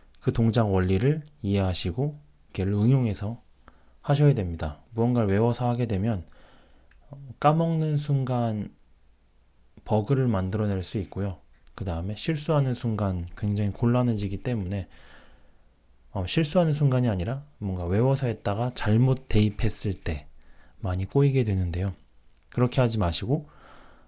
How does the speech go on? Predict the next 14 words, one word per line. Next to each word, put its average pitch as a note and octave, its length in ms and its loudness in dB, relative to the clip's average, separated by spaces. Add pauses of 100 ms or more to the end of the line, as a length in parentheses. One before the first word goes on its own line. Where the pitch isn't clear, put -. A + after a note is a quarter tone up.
(160)
얘가 G2 380 2
뭘 A2 560 4 (140)
필요로 C#3 360 4
하지? B2+ 440 -2 (720)
내가 G2 200 0
뭘 A#2 380 6
넣어줘야 G2 560 2
하지? A#2+ 340 -4 (120)
얘는 G2 380 0 (840)
어떻게 C3+ 480 -2
동작하지? G2+ 760 -2 (960)
아, G#2+ 60 -4
이렇게 A#2+ 300 0
동작하는구나를 G#2+ 1200 0